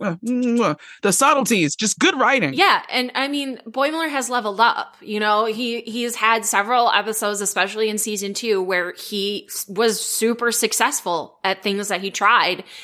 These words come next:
Speaker 2: and that confidence has, has shown itself in interesting ways. So this is probably my favorite episode of the season. I just, it's so freaking funny. Like, I literally was, like, wheezing laughing during it.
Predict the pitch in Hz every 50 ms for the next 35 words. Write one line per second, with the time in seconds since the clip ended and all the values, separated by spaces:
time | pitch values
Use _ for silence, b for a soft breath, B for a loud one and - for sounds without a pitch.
0 | B B - 196 190 170 156 143 131 202 185 202 208 202 - - 214 208 208 202
1 | 220 202 202 190 180 175 - - 180 180 180 180 180 180 175 - - - - -
2 | 185 214 190 180 180 - - - - 202 190 190 190 - - 190 180 170 - 180
3 | 170 170 170 - - - - - 165 165 151 143 - - - - B B B B
4 | B B B - 214 190 180 - 339 427 427 415 359 - - - 247 226 247 262
5 | 233 285 320 320 311 302 302 302 302 302 _ _ - 269 294 302 285 294 320 294
6 | 285 302 302 302 294 285 285 - 302 285 285 240 277 294 - - 285 277 254 277
7 | 277 - 233 247 220 233 214 - - _ _ - - 240 240 - - - 285 277
8 | 269 262 - - - - - 240 240 233 233 226 196 190 180 - - 202 196 180
9 | 165 151 - - B B B B B B B - 220 214 214 - - _ - 226
10 | 233 254 262 254 247 247 247 254 254 254 247 240 226 196 208 196 196 190 190 208
11 | 208 208 214 202 220 208 202 196 185 190 190 190 - 202 190 190 190 190 185 185
12 | 185 185 180 185 180 147